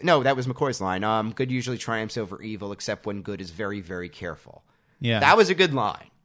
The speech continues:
Speaker 2: Yeah. It does have a couple of good lines, but on
Speaker 1: Yeah.
Speaker 2: the whole, I think it's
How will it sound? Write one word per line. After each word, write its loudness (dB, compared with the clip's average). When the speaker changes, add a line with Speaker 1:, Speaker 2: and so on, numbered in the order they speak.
Speaker 2:
Yeah. -4
It 2
does 2
have 2
a 2
couple -2
of -6
good -4
lines, -8
but 0
on 6
Speaker 1:
Yeah. 4
Speaker 2:
the 4
whole, 2
I -6
think -10
it's -12